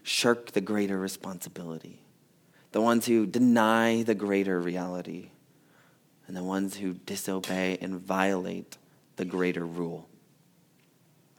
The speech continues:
In the moment when the greatest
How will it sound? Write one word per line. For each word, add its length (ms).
In 100
the 60
moment 540
when 120
the 80
greatest 600